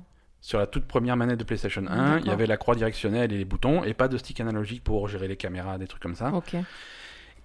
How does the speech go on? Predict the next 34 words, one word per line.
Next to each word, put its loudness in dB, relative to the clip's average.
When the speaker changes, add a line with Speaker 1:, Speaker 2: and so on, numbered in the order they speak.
Speaker 1:
Et 2
en 0
fait, 6
grosso 4
modo, 6
au 10
milieu 6
du 0
cycle -4
de 0
la, 2
de -2
la 0
PlayStation, 0
ils 0
ont 4
sorti 2
cette -2
manette, 2
et 0
Speaker 2:
Mm. 0
Speaker 1:
ensuite -2
ils -4
ont -4
sorti -4
plein -2
de -6
jeux 0
qui -10
sont -2
compatibles -2
avec -2
cette -8
manette. -6